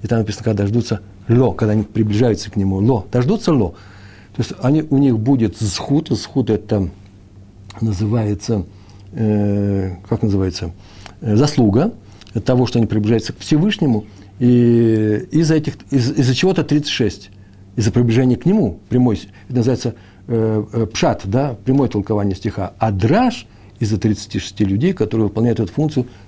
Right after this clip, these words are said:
за всех людей. Это ответ, ответ на вопрос, почему тридцать шесть. По крайней мере, так вот написано в наших книгах. Ну, а мы что, возвращаемся к чужому достоинству? Да? Тоже с-, тема очень важная. Тема крайне важная.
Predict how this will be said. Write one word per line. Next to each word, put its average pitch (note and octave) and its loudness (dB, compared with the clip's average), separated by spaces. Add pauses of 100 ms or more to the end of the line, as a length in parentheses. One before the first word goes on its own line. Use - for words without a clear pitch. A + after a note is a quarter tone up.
за A2+ 0
всех - -6
людей. E2 -8 (1500)
Это B2+ 0
ответ, A#2+ -2
ответ A2+ -2
на A2 0
вопрос, C#3+ -2
почему - -4
тридцать B2+ 0
шесть. G2 -2
По C3 0
крайней D#3+ 0
мере, C3+ 0
так C#3 0
вот - -4 (120)
написано A2+ -2
в - -2
наших F#2+ -6
книгах. D#2 -10 (280)
Ну, D#3+ 4
а D3 2
мы E3 2
что, F3+ 2
возвращаемся C3+ 0
к - -16
чужому C3 0
достоинству? C3 -4 (720)
Да? C3 0 (200)
Тоже C3+ 0
с-, - -8
тема A2+ 0
очень G2 0
важная. G#2+ 0 (460)
Тема E3+ 0
крайне F3+ 2
важная. B2+ 0